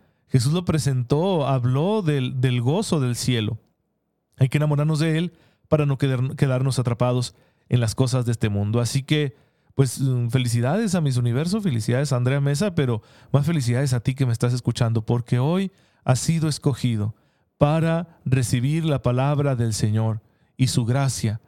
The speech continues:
una gracia que va a moverte a dar lo mejor de ti mismo en este día para que seas santo. Y eso no solo es un bien para ti mismo, es un bien para todos los que están a tu alrededor. Pues que el Señor te conceda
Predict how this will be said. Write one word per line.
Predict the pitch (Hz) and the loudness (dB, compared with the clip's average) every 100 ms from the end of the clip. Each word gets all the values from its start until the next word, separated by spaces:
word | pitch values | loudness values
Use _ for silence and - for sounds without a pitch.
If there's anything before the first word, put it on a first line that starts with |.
| _ _ | _ _
una | 123 131 | 0 0
gracia | 139 143 151 - 147 135 | 0 0 0 0 -2 0
que | 147 160 170 | 0 0 0
va | 139 143 | 0 2
a | |
moverte | 143 127 123 160 170 - 185 220 - _ | 2 0 0 0 -2 -2 -2 -2 -12 _
a | 123 | 0
dar | 127 135 | 2 2
lo | 143 | 0
mejor | 127 - 156 | 0 0 0
de | 185 | 0
ti | 208 | 0
mismo | 185 160 147 135 | 0 2 2 0
en | 127 | 0
este | 131 - 127 | 0 0 0
día | 127 135 131 _ _ _ | 2 0 -4 _ _ _
para | - 110 | 0 0
que | 113 | 0
seas | 107 107 | 0 -2
santo. | 95 92 95 - - _ _ _ | -2 -2 -4 -8 -12 _ _ _
Y | 120 | 0
eso | 135 131 135 120 - _ _ | 2 2 0 -2 -6 _ _
no | 120 131 147 | 0 2 0
solo | 156 143 | 0 0
es | 143 135 | 0 0
un | 135 | 0
bien | 127 135 | 0 0
para | 127 120 | 0 0
ti | 123 | 0
mismo, | 123 113 107 101 _ _ - | 0 0 -2 -4 _ _ 0
es | 127 | 0
un | 143 | 2
bien | 127 123 | 0 0
para | 117 110 | 0 0
todos | 113 113 | 0 -2
los | 107 | -2
que | 117 | -2
están | - 110 | -2 -2
a | |
tu | 113 | -2
alrededor. | 98 95 95 87 - _ _ _ _ _ _ | -2 -2 -2 -4 -8 _ _ _ _ _ _
Pues | 127 | 0
que | - | 0
el | 127 | -2
Señor | 127 131 135 | -2 -2 -2
te | 143 | -2
conceda | 127 120 113 120 120 120 | -2 -2 -2 -2 -2 -4